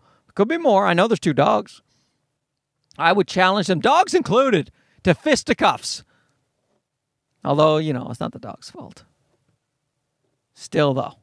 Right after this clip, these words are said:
they're accomplices. I feel bad for the dogs, actually. You know, it's, it's, d-, if, if you were a dog, would you wanna piss and shit in an apartment? No.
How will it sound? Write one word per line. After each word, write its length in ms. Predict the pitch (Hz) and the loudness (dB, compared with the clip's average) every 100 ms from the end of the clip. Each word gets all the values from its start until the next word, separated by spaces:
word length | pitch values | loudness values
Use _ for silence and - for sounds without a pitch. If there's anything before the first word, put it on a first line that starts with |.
| _ _ | _ _
they're 160 | 170 240 | 0 0
accomplices. 880 | - 214 214 165 175 180 175 - - _ _ _ _ _ _ _ _ _ _ _ _ _ _ _ _ _ _ _ _ _ _ _ - | 0 0 0 0 -2 0 -2 -2 -12 _ _ _ _ _ _ _ _ _ _ _ _ _ _ _ _ _ _ _ _ _ _ _ -8
I 80 | |
feel 180 | 175 415 | 0 2
bad 220 | 170 - | 2 0
for 80 | - | -4
the 80 | - | -8
dogs, 480 | - - 120 - - | -8 -10 -12 -16 -6
actually. 460 | 120 113 143 143 - _ _ _ _ _ _ _ _ _ | -6 -6 -6 -6 -6 _ _ _ _ _ _ _ _ _
You 160 | - 165 | -8 -2
know, 160 | 185 226 | 0 0
it's, 120 | 214 | 0
it's, 200 | 220 - _ _ | -2 -6 _ _
d-, 160 | - 233 | -10 -4
if, 220 | 185 - _ | -4 -6 _
if 100 | - | -6
you 140 | 185 269 | -2 0
were 100 | 233 | 0
a 60 | |
dog, 280 | 196 226 226 | 2 2 2
would 200 | 190 165 | -2 -2
you 80 | 247 | -2
wanna 240 | 254 254 | 0 -2
piss 300 | - 247 240 | -2 -4 -4
and 100 | 247 | -8
shit 240 | - 254 254 | -2 -2 -2
in 200 | 226 247 | -6 -4
an 100 | 247 | -4
apartment? 420 | 226 247 269 - | 0 0 0 -2
No. 360 | 311 349 226 | 2 4 2